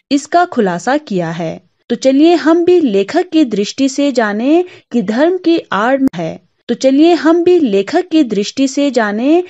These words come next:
कि धर्म की आड़ में किस प्रकार के लोग कुकर्म करते हैं,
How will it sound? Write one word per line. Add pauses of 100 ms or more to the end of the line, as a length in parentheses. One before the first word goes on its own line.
(200)
कि
धर्म
की (100)
आड़
में (240)
किस
प्रकार
के
लोग
कुकर्म
करते
हैं,